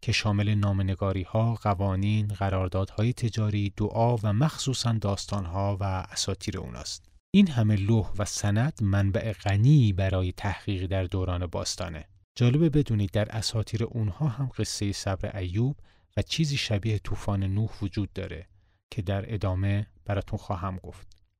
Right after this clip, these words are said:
یکی از داستان‌های اساطیری اونها درباره آدم‌هایی که از گل آفریده می‌شن. جالبه بدونید اولین سنگسار هم در زمان سومریان بوده.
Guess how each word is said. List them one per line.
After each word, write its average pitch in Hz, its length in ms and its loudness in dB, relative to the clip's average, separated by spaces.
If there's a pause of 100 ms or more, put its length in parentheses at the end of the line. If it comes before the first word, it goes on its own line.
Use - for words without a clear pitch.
(120)
یکی 165 220 2
از 160 140 2
داستان‌های 113 640 2
اساطیری 113 760 0
اونها 107 720 0
درباره 104 580 2
آدم‌هایی 107 800 2
که - 160 -2
از 90 220 -2
گل 110 260 2
آفریده 95 500 -4
می‌شن. 92 360 -8 (300)
جالبه 127 500 6
بدونید 98 460 0
اولین 104 380 0
سنگسار 107 640 0
هم 143 180 0
در 110 160 2
زمان 101 360 2
سومریان 101 680 0
بوده. 85 280 -8